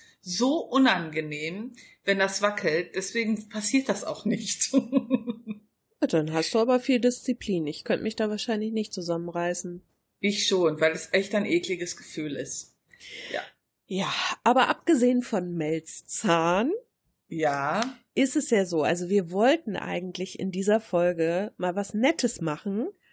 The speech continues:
Speaker 2: und über Influencer reden.
Speaker 1: Was
Speaker 2: Oder
Speaker 1: ziemlich witzig ist.
Speaker 2: Ja, ich, ich spezifiziere das aber mal. Also Mel wollte über Influencer reden.
Speaker 1: Ja.
Speaker 2: Und ich wollte ihr dabei zuhören,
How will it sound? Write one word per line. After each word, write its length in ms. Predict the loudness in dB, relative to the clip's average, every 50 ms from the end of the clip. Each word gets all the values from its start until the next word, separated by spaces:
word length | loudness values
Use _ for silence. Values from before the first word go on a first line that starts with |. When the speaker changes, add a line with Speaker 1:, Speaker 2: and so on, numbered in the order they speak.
| _ _ _ _ _ 2
Speaker 2:
und 260 | 2 2 2 0 -2 -4
über 340 | -4 -2 0 0 0 0 -2 0 2
Influencer 840 | 4 6 6 4 2 0 -2 -2 -2 -2 -2 -4 -6 -6 -6 -6 -6
reden. 380 | -6 -8 -10 -10 -12 -14 -16 -20 _ _ _ _ _ _ _ _ _ _ _ _ _ _ _ _ _
Speaker 1:
Was 160 | 2 2 4
Speaker 2:
Oder 140 | 4 4 2
Speaker 1:
ziemlich 340 | 2 2 0 -2 -2 0 4
witzig 640 | 4 4 4 4 0 -2 -2 -4 -6 -8 -12 -16 -16
ist. 380 | -12 -10 -8 -8 -8 -10 _ _ _ _
Speaker 2:
Ja, 360 | -2 0 0 0 0 -2 -4 -4 -4
ich, 260 | -4 -4 -4 -6 -8 -8
ich 140 | -8 -8
spezifiziere 920 | -6 -2 -2 -2 -2 0 -2 -4 -4 -6 -10 -10 -6 -2 0 2 2 2 0
das 220 | 0 -2 -2 -2
aber 220 | -6 -6 -4 -4 -4
mal. 360 | -4 -4 -4 -4 -4 -6 -4 _
Also 220 | -2 0 2 0
Mel 440 | 0 0 2 4 4 4 4 4 4
wollte 280 | 4 4 4 4 2 -2
über 220 | -2 0 0 2 2
Influencer 680 | 2 2 2 0 0 2 2 0 0 -2 -2 -2 0 0
reden. 380 | 2 2 2 2 0 0 -2 -4 -8 _ _
Speaker 1:
Ja. 220 | -2 0 0 0 -2 -6 -14 _ _ _
Speaker 2:
Und 180 | 0 2 2 2
ich 180 | 0 -2 0
wollte 300 | 2 4 4 4 2 0
ihr 100 | -2 0
dabei 260 | 0 0 0 0 0 0
zuhören, 800 | 0 -2 -2 0 -2 0 0 2 4 4 4 2 0 -2 -4